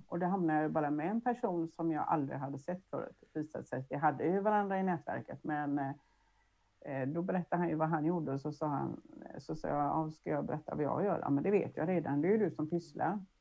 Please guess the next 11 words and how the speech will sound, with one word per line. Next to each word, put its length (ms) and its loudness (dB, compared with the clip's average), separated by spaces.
"Jaha", 440 6
sa 160 4
jag, 260 12
"hur 60 0
vet 200 4
du 80 2
det? 260 10
<laughs> 180 -6
Hur 180 12
kan 240 6
du?" 180 8